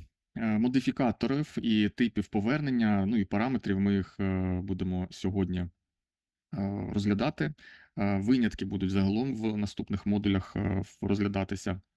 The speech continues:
Ну, і ще про що треба зазначити: це така важлива частина, це, конечно же, що таке сигнатура методу.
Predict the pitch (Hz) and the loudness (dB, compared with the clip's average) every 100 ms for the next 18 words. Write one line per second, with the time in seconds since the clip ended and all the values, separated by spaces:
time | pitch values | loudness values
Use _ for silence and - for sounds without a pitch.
0 | _ _ _ _ _ - 156 143 - 117 | _ _ _ _ _ -8 -4 -2 -2 -4
1 | 104 98 107 - 101 95 87 - - _ | -6 -6 -6 -2 -2 -2 -6 -10 -20 _
2 | _ - 113 107 180 - 107 - - - | _ -4 -2 2 0 0 -4 -6 -6 -4
3 | 202 190 - _ _ _ 113 117 117 95 | -2 -2 -6 _ _ _ -4 0 0 0
4 | 92 107 - 165 127 - 107 123 127 - | -2 -4 -4 -4 -4 -4 -4 -2 -4 -4
5 | 101 107 98 95 95 - 127 98 113 110 | -4 -4 -6 -6 -6 -6 -8 -6 -6 -6
6 | - 117 98 98 113 110 98 92 - 98 | -8 -6 -4 -4 -2 -2 -2 -2 -6 -10